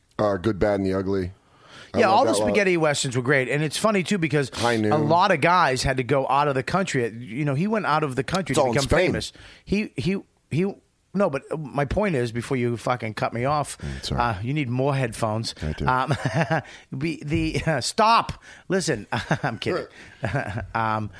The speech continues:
Speaker 2: you, you, he left the country because his career was going down the shitter. He went to, uh, Italy and, and, and, or Spain, wherever the fuck they filmed those. That where they filmed it in Spain?
Speaker 1: I think they did it in Spain,
Speaker 2: I thought it was
Speaker 1: yeah.
Speaker 2: Italy.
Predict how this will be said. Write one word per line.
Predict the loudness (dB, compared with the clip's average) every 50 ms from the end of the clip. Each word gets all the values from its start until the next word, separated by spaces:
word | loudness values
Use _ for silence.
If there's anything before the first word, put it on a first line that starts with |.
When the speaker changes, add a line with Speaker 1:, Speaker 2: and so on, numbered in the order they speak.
| -20 -20 -10 -4
Speaker 2:
you, | 0 0 2 2 2 0 -2
you, | -2 -2 -2 -2 -2 -6 -10 -16 -16 -16 _ -6
he | -2 -2 0 0
left | 2 2 2 0 0 0 -4
the | -4
country | -2 -2 -2 0 0 -2 -2
because | -2 -2 -2 -2 -2
his | -2 -4
career | -4 -2 0 0 2 2
was | 0 -2 -2
going | -4 -4 -4 -4
down | -6 -6 -8
the | -8
shitter. | -8 -6 -6 -8 -10 -12 -18 _ _ _ _ _ _
He | -4 -2 0
went | 0 2 0 0 0 -2 -6 _ -6
to, | -4 -2 -2 0 -2 -2 -4 -6 -6 -2
uh, | -2 0 0 0 -2 -2 -4 -6 -8 -12 _ _ _ -4
Italy | -2 0 0 0 0 0 -2 -4 -4 -6 -10 -20 -20 -20 -20 _ _ _ -4
and, | -2 -2 -2 -2 -4 -4
and, | -4 -4 -4 -4 -6 -8 -6
and, | -6 -6 -4 -6 -8 -10 -14 -20 _ -10 -4
or | -4 -2 -2
Spain, | -2 0 0 0 2 2
wherever | 2 0 0
the | 0 -2
fuck | 0 0 -2 -2 0
they | -2 -4
filmed | -2 -2 0 0 0 0 0
those. | -2 -2 -2
That | -2 -2
where | -2 -2
they | -2
filmed | -2 -2 -2 -2 0 0
it | -2
in | -2
Spain? | -4 -2 0 0
Speaker 1:
I | 2
think | 2 2
they | 2
did | 0 0 0 0
it |
in | 0 -2
Spain, | -2 -2 -2 0
Speaker 2:
I | 0
thought | 0 0
it | 0
was | 0 0
Speaker 1:
yeah. | 0 0
Speaker 2:
Italy. | 0 0 0 -2 -2 -4 -6 -10